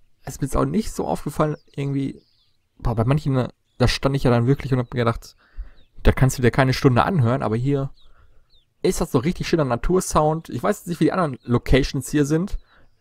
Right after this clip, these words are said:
Da war ich noch nicht, weil ich jetzt nur hier Hechte und Muskies erstmal fertig machen wollte.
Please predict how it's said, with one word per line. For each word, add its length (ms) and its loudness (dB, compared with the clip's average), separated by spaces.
Da 200 -2
war 260 -2
ich 100 -4
noch 120 0
nicht, 380 -4
weil 160 -2
ich 80 -4
jetzt 200 -2
nur 100 -2
hier 260 0
Hechte 260 -2
und 80 0
Muskies 380 -2
erstmal 460 -4
fertig 340 -2
machen 220 2
wollte. 480 2